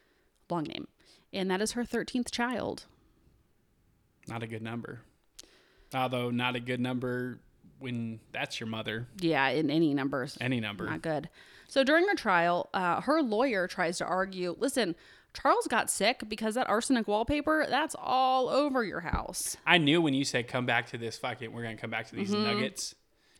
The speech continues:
Speaker 1: Yep.
Speaker 2: Uh, I knew that that was gonna be her arguing statement is,
Speaker 1: Yep.
Speaker 2: "Arsenic's in the fucking, the toys, the kids were eating 'em.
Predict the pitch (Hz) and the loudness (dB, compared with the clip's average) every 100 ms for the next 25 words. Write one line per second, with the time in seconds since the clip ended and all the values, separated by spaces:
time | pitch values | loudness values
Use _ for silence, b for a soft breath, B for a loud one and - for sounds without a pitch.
0 | - - 117 120 110 131 127 151 139 123 | -10 0 2 2 0 0 4 4 4 0
1 | 123 123 117 120 113 120 113 117 - 120 | -2 -4 -6 -6 -4 -6 -6 -6 -6 -6
2 | 113 113 113 113 117 - - - 127 123 | -6 -8 -6 -6 -8 -14 -14 -4 -2 0
3 | 220 220 175 165 175 - 208 202 - 139 | 0 2 2 0 -6 -8 -6 -4 -2 -4
4 | - 131 147 - 170 175 185 185 180 b | -4 -8 -8 -6 -6 -4 -2 -2 -4 b
5 | b b b b - 190 247 254 170 123 | b b b b -4 -2 2 2 2 0
6 | 123 - 294 196 160 147 143 131 120 113 | -4 -4 -4 -4 -4 -4 -4 -4 -6 -8